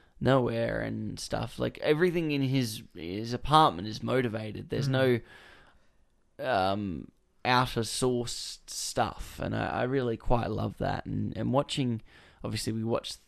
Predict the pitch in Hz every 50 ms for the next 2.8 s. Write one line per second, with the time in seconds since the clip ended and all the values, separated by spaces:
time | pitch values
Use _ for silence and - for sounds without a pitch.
0 | _ - 110 - - - - - - 95 98 104 101 104 113 113 123 120 113 110
1 | - - - 117 113 107 117 113 - - - - - - - - - 50 50 50
2 | 50 - _ - - - - 50 50 - - 50 50 50 -